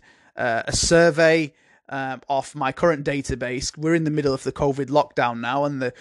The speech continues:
question on everybody's mind is like, "Well, how are we gonna get back to business as normal? What is it gonna look like? Even if we, the governing bodies do say that we can open up,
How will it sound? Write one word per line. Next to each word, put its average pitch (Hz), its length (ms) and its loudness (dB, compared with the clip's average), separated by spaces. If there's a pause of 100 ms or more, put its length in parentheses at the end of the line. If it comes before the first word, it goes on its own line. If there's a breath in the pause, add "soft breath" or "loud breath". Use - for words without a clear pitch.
(160 loud breath)
question 147 320 0
on 131 140 2
everybody's 131 600 -2
mind 147 380 0
is 120 160 -4
like, 120 180 2
"Well, 113 140 -4
how 143 220 0
are 135 80 0
we 131 80 -2
gonna 131 180 -4
get 123 220 -2
back - 200 2
to 135 120 -10
business 127 360 -4
as 113 140 -10
normal? 143 560 2 (220 loud breath)
What 123 160 0
is 127 100 -4
it 117 60 -6
gonna 123 240 -4
look 156 320 2
like? 139 500 2 (260 soft breath)
Even 143 280 -4
if 135 180 -6
we, 135 480 -2 (220)
the 160 100 -6
governing 143 400 0
bodies 135 400 2
do 156 220 -2
say 143 260 2
that 120 140 -2
we 117 80 -8
can 135 160 -4
open 131 280 -4
up, 127 280 -6